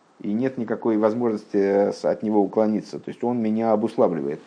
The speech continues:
«Векемевуэр беликутей тейра бенегелы асер задибрейшен неймру бематен тейра». И, как говорится, э, как объясняется в Ликутей Тейра,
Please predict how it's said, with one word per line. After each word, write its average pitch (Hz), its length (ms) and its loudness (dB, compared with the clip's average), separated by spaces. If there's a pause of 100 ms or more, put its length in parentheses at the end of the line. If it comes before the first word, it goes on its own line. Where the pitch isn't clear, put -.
(420)
«Векемевуэр 143 520 4
беликутей 151 460 2
тейра 170 280 2
бенегелы 139 520 0
асер 131 320 0
задибрейшен 123 840 -2
неймру 160 320 -2
бематен 139 520 -2
тейра». 113 460 -2
И, 175 420 -4
как 143 300 0
говорится, 139 880 -2 (500)
э, 117 440 2
как 135 180 0
объясняется 127 540 -2
в 117 60 -2
Ликутей 120 380 -2
Тейра, 113 560 0